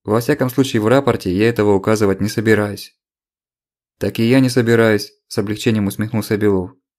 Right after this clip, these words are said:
«Не веселись, Игорек, рано еще. То, что я сказал – расклад для идеального варианта. Это если мы их чисто накроем, и трепыхаться они особо не будут. А не дай Боже, всерьез сцепимся. Тут уж извини, никаких гарантий.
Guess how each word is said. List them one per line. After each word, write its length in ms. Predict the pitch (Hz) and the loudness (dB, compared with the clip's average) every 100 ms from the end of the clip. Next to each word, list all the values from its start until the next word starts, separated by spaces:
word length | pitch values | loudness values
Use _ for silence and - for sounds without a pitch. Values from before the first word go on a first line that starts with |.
| _ _ _ | _ _ _
«Не 160 | 107 120 | -4 2
веселись, 440 | 131 139 143 131 | 2 4 2 2
Игорек, 380 | 110 104 98 95 | 2 2 2 2
рано 200 | 117 113 | 0 2
еще. 420 | 95 95 - 120 - _ _ - | 0 -2 -10 -14 -18 _ _ 0
То, 100 | 127 | 0
что 180 | 127 | 2
я 120 | 127 123 | 0 2
сказал – 560 | 120 120 135 131 104 | 2 2 4 0 -2
расклад 540 | 107 110 110 131 135 - | -2 -2 0 2 0 0
для 220 | 104 107 | 0 2
идеального 500 | 107 113 117 107 107 | 2 2 4 2 0
варианта. 600 | 107 113 107 98 - - _ _ _ | 2 2 2 -2 -8 -16 _ _ _
Это 200 | 117 127 | 0 4
если 260 | 127 131 127 | 4 4 2
мы 160 | 123 | 2
их 60 | 117 | 0
чисто 300 | 123 120 110 | -2 0 0
накроем, 520 | 110 113 135 131 95 | 0 2 4 6 4
и 260 | - 117 110 | 0 -2 0
трепыхаться 640 | 117 110 120 135 120 113 | 0 0 0 0 0 0
они 160 | 107 | 0
особо 260 | 110 117 110 | 0 0 0
не 140 | 117 | 0
будут. 340 | 113 104 85 - _ _ _ | 0 0 -2 -6 _ _ _
А 100 | 110 | 0
не 120 | 117 | 0
дай 200 | 131 147 | 2 2
Боже, 280 | 120 117 107 | 2 0 0
всерьез 400 | - 110 107 98 | 0 0 0 0
сцепимся. 600 | - 95 95 - 110 - _ _ | -2 -2 -4 -6 -12 -14 _ _
Тут 180 | 131 131 | -4 -2
уж 160 | 127 123 | 0 0
извини, 540 | 117 123 117 95 95 | 0 0 0 -2 -4
никаких 420 | 104 107 120 120 104 | -6 -2 -2 -2 0
гарантий. 640 | 113 113 98 95 110 - | 2 4 2 -2 -10 -16